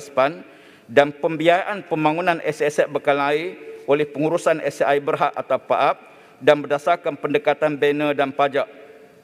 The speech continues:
Untuk makluman semua, sebagai sebuah entiti perniagaan, operator air harus mempunyai kedudukan kewangan yang kukuh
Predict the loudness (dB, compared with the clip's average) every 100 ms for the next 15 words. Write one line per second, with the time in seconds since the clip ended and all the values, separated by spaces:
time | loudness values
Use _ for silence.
0 | _ -2 0 2 0 -2 -4 -2 0 0
1 | 0 0 0 0 0 0 -4 -8 -8 -6
2 | -2 0 0 0 0 -4 -6 -16 -20 -20
3 | -20 _ 0 2 0 2 2 0 0 -2
4 | -4 -8 -6 -6 -4 -2 0 2 0 -2
5 | -2 0 -2 -2 -4 -2 -4 0 0 0